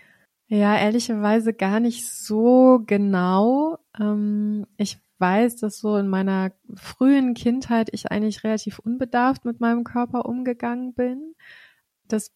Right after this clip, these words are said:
beginnt relativ spät. Also ich war auf jeden Fall schon im Teenageralter, dass meine Oma dann gesagt hat, „Jetzt musst du aber aufpassen.“ Und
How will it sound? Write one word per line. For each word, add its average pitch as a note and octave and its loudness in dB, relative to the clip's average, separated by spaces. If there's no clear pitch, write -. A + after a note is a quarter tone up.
beginnt A#3 -2
relativ A3+ 0
spät. A#3+ -2
Also G#3 2
ich G3+ -4
war G#3 2
auf G#3 -4
jeden A3+ -2
Fall G#3+ 0
schon G#3 -4
im G3+ -4
Teenageralter, A3+ -2
dass G3+ -6
meine G3+ 0
Oma A3 0
dann G#3 0
gesagt G3+ -2
hat, G3 -6
„Jetzt G3+ -6
musst G3+ -2
du G3+ 0
aber F3+ -2
aufpassen.“ A#3 -4
Und G#3+ 0